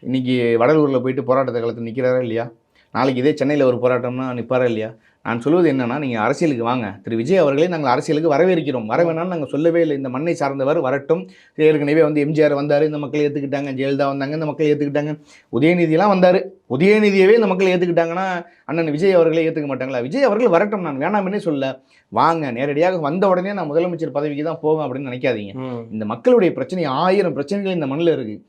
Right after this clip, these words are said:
Speaker 1: அந்த பிரச்சனைகளை பேசுங்க. அண்ணன் விஜய் அவர்கள் திரு சீமான் அவர்கள் போல வெளிப்படையா பேசுவாரா?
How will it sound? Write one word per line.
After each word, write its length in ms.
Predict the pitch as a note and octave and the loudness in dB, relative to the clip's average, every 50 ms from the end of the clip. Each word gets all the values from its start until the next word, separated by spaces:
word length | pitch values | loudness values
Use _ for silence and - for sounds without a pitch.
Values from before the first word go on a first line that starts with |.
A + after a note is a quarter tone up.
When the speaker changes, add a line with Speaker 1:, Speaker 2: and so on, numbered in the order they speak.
| _ _ _ | _ _ _
Speaker 1:
அந்த 180 | - A#2 A#2+ | -10 -8 -8
பிரச்சனைகளை 460 | A#2 C3+ C#3+ F#3+ G#3 G3+ F3 D3 B2 - | -8 -8 -8 -8 -6 -4 -2 -4 -2 -2
பேசுங்க. 420 | - E3+ E3+ E3 C#3+ A2+ G#2 - _ _ _ _ | -2 -2 -2 -2 -6 -10 -10 -12 _ _ _ _
அண்ணன் 240 | - D#3 F3 E3+ D#3 | -4 -2 -2 0 0
விஜய் 220 | D#3 F3+ A#3+ A#3+ | 0 2 4 6
அவர்கள் 320 | A3 G3 F#3 F3 F3+ G#3 F3+ | 6 6 6 4 2 2 0
திரு 140 | F#3+ E3+ | 0 -2
சீமான் 260 | E3+ - G#3 A3 G#3+ G3 | 0 0 0 0 2 4
அவர்கள் 240 | F3+ E3+ E3 D#3 | 4 4 2 2
போல 160 | D3 D#3+ F3 F3 | 2 0 0 2
வெளிப்படையா 380 | E3+ F#3 E3+ F3+ F3+ F#3 E3+ | 0 0 0 2 2 2 2
பேசுவாரா? 600 | D#3 E3 D3+ D#3+ D#3 C3+ C3 C3+ C3+ C3+ - _ | 2 2 2 2 2 2 2 0 -2 -4 -8 _